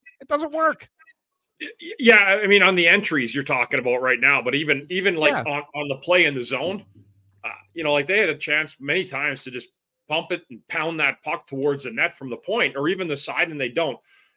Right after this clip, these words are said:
Speaker 2: And they did go fourteen minutes, guys, in the second period without a shot on goal.
Speaker 1: Yeah.
Speaker 2: Uh, you know, so again, you know, I always look at it as if your five-on-five play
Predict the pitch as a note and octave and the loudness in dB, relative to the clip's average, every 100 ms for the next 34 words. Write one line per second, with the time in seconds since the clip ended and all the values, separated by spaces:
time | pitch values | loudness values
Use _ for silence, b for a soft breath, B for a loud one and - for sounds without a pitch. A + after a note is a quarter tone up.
0 | _ D#3+ A3 A3+ D4 A3+ G#3 - F#3+ G#3+ | _ 0 0 2 0 6 4 4 2 2
1 | G#3+ G3 D#3 E3+ F3+ - C#3+ B2+ B2 B2+ | 2 -4 -4 -2 -4 -4 -2 -2 -2 -6
2 | A2+ E3+ D#3 A2+ D#3+ E3+ B2 B2+ A#2+ - | -4 -2 -4 -8 -8 -6 -4 -4 -4 -6
3 | C#3+ C3+ C3 G#2+ G2+ C#3+ - - _ _ | -6 -4 -6 -8 -4 -2 -2 -6 _ _
4 | _ _ - B2 C3 E3+ D3+ C#3+ F3 E3 | _ _ -4 -2 -2 -2 -2 0 0 0
5 | - D#3+ B3 F3 D3 E3 E3 E3+ - - | 0 -2 0 -2 -4 -4 -4 -4 -10 -14
6 | A3+ G#3+ C#3 F3+ F3+ D3+ C#3 C3+ B2 B2 | -8 -6 -4 -4 -2 -2 -2 -4 -6 -4
7 | C3 - _ - C3+ C#3 F3 F3 D#3 C3+ | -6 -6 _ -10 -8 -6 -4 -2 -4 -6
8 | C3 C3+ D#3+ C#3 B2+ A#2+ A#2+ | -6 -6 -6 -4 -4 -2 -4